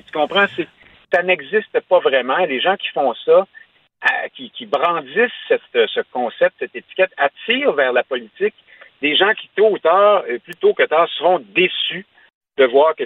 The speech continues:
finalement, ben, tu fais de la politique. Alors, euh, tu donnes ton avis, puis on n'est pas toujours d'accord avec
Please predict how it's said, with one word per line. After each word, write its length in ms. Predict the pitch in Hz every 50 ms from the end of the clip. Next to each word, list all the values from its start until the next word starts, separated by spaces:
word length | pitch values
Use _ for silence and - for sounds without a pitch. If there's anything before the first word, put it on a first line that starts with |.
| - -
finalement, 420 | 175 175 160 143 127 131 156 165
ben, 140 | - - -
tu 160 | - - - -
fais 120 | 165 160
de 60 | 151 170
la 80 | 165
politique. 500 | - - 156 156 147 127 - - - - - -
Alors, 360 | 101 104 104 104 107 104 104 104
euh, 100 | 107 98 - - - - _ _
tu 100 | - 123
donnes 200 | 110 - 147 - -
ton 220 | 160 156 151 156
avis, 380 | 156 156 135 127 120 107 98 98
puis 100 | - 131
on 60 | 127
n'est 80 | 131 127
pas 140 | - 147 -
toujours 260 | 151 139 135 156 147
d'accord 300 | 143 135 - 151 147 139
avec 200 | 131 131 139